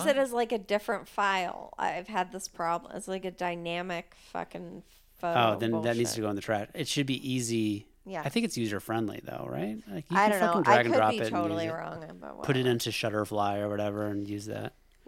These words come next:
Speaker 2: Yes, except for, um, my work computer, for, like, whatever reason, will only recognize J-,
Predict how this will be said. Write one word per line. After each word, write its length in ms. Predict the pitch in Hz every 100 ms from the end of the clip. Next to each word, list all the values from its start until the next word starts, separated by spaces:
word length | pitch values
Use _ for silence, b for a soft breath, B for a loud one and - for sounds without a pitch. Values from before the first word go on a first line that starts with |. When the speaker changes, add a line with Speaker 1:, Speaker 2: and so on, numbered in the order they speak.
| - _
Speaker 2:
Yes, 640 | 196 196 208 208 254 - - _
except 480 | - 190 - 214 -
for, 360 | - 208 196 - _ _ _ _
um, 640 | 202 196 190 180 175 175 - _ _ _ _ _ _ _ _ _
my 180 | 202 214
work 280 | 175 175 -
computer, 440 | 247 233 247 233 240
for, 200 | 226 214
like, 220 | 196 190
whatever 320 | 185 185 190
reason, 520 | 185 180 180 185 185 185
will 200 | 175 -
only 320 | 180 180 180
recognize 640 | 175 180 - - 170 170 175
J-, 340 | 175 190